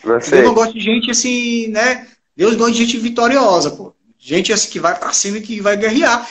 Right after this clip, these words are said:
Speaker 2: Inclusive, me, me, me interrompe, me,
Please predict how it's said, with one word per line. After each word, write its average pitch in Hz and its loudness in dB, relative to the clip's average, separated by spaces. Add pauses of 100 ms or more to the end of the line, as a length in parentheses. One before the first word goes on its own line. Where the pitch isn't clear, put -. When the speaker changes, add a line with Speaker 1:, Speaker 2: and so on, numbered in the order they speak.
(160)
Speaker 2:
Inclusive, 294 2 (400)
me, 180 -2
me, 208 0
me 220 2
interrompe, 175 0
me, 175 -2